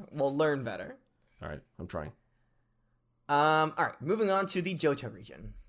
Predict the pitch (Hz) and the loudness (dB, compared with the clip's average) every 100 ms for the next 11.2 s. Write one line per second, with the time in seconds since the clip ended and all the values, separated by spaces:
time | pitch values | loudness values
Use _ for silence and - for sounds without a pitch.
0 | - 165 175 196 180 - 151 170 254 - | -6 -2 0 4 4 4 0 2 -2 -4
1 | - - - - 226 143 120 131 - - | -2 -2 -2 -6 -4 -4 -6 -8 -6 -6
2 | - 190 175 151 147 139 139 - 120 120 | 0 2 4 2 2 -2 -4 -6 -4 -4
3 | 139 - - - 117 117 - 220 180 113 | -4 -4 -4 -2 -4 -6 -4 -2 -2 -4
4 | 185 - - - - 147 135 131 175 240 | -6 -6 -12 -16 -8 -4 -4 -2 -2 -2
5 | 226 220 208 208 170 202 185 131 131 123 | 2 2 2 0 -2 0 2 0 -2 -6
6 | 113 101 127 160 165 127 110 - - 117 | -4 -2 -2 0 0 0 -4 -10 -14 -16
7 | 120 _ _ _ _ _ _ _ - 147 | -20 _ _ _ _ _ _ _ 4 10
8 | 151 147 143 135 110 - _ _ _ _ | 12 10 8 2 -4 -8 _ _ _ _
9 | 139 143 196 202 196 180 - 175 131 - | -2 4 4 6 4 2 2 4 2 0
10 | 139 151 139 117 123 131 123 123 95 113 | 0 2 4 6 6 4 2 2 0 -4
11 | 180 - | -4 -12